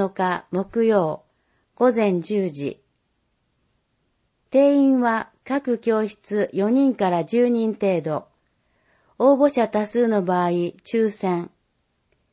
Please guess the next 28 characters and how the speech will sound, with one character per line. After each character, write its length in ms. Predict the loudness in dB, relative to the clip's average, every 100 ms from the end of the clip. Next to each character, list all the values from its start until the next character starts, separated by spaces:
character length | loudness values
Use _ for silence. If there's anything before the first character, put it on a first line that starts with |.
| _ _ _ _ _ _
締 240 | -6 0
め 160 | 2 2
切 220 | -2 -2
り、 260 | -2 -6 _ _ _ _ _ _
各 360 | -4 -4 -2 -4
講 240 | 0 0
座 160 | 0 -2
と 160 | -2 -2
も 260 | -2 -4 -8
八 320 | -14 -8 -4
月 260 | -4 -4
二 160 | -6 -6
十 140 | -10 -6
日 300 | -4 -4 -6
金 300 | -4 -2 0
曜。 340 | -2 -2 -6 _ _ _ _ _ _ _ _ _ _ _ _ _ _ _ _ _ _ _ _
場 160 | -4 -4
所、 400 | -2 -2 -2 -10 _ _ _ _ _ _ _ _
市 220 | -20 -2 0
役 300 | 0 -2 -8
所、 380 | -4 -6 -6 -10 _ _
デ 160 | 0 0
ジ 160 | -2
タ 140 | -4 -2
ル 100 | -4
推 240 | -2 -4
進 320 | -4 -4 -4
課。 340 | -4 -6 -6